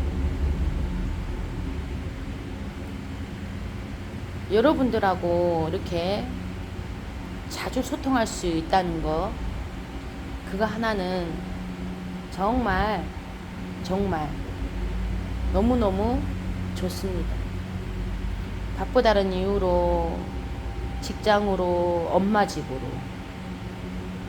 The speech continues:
그렇게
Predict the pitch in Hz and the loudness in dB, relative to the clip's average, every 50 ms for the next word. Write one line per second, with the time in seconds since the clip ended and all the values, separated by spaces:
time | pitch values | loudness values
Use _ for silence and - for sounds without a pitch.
0 | 92 92 90 92 92 92 - - - - - - - 90 92 90 - 92 - - | -6 -6 -6 -6 -6 -6 -6 -6 -6 -6 -6 -8 -6 -6 -6 -6 -6 -6 -6 -6
1 | - - - - - - - - - - - - - - - - - - - - | -6 -6 -8 -8 -8 -8 -8 -8 -8 -8 -6 -6 -6 -6 -6 -6 -6 -6 -4 -4
2 | - - - - - - - - - - - - 254 262 240 214 202 196 190 180 | -4 -4 -4 -4 -4 -4 -4 -4 -4 -2 0 0 0 2 2 2 4 4 4 2
3 | 170 | 2